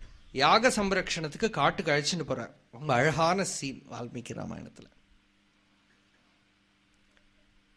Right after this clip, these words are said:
ரொம்ப பக்தியோட வால்மீகி விஸ்வாமித்திரரை ஃபாலோ பண்ணிட்டு ராமலக்ஷ்மணர்கள் போறா.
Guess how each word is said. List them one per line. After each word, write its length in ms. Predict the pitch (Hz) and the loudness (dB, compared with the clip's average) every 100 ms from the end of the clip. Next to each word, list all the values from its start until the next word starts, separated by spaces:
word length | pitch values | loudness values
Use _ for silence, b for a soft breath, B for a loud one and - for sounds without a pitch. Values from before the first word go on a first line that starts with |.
| _ _ - | _ _ -8
ரொம்ப 500 | 165 220 185 139 107 | 2 4 4 2 -6
பக்தியோட 960 | 123 143 - 175 165 175 180 208 220 214 - 147 | -12 -12 -6 -2 0 2 2 4 4 2 -2 -2
வால்மீகி 720 | 147 165 175 175 156 165 151 | -2 0 0 0 0 -2 -2
விஸ்வாமித்திரரை 800 | 151 - 196 196 190 170 165 147 | 0 2 4 4 2 0 0 0
ஃபாலோ 280 | 160 151 175 | 2 4 4
பண்ணிட்டு 460 | 170 147 156 165 202 | 4 2 2 4 4
ராமலக்ஷ்மணர்கள் 920 | 156 151 151 143 - 139 127 123 120 | 4 2 2 0 -2 -4 -4 -4 0
போறா. 420 | 127 123 131 196 | 2 4 4 2